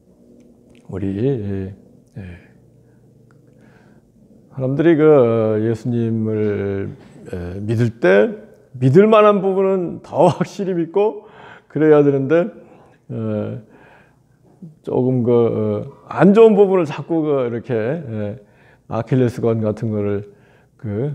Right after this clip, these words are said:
에, 붙잡고 늘어지는 <laughs> 경향이 있고 정말로 믿을 만한 부분은 또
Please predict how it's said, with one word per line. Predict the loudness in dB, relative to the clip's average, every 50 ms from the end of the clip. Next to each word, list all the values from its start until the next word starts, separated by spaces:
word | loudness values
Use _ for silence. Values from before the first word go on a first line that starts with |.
| -8 -10 -10
에, | -10 -12 -12
붙잡고 | -12 -4 -2 -2 -2 -2 -2 -4
늘어지는 | -2 0 -2 0 0 0 -2 -2 -4 -4
<laughs> |
경향이 | -4 -2 -2 -2 -2 -2 -2 -2 -4 -4
있고 | -6 -6 -4 -4 -4 -4 -4 -10 -18 -20 _
정말로 | -8 -6 -4 -2 0 2 4 6 6 8 6 6 4
믿을 | 4 2 2 2 2
만한 | 4 2 2 2 0 0
부분은 | -4 -4 -4 -4 -4 -4 -4
또 | -2 -2 -2 -2 -4 -12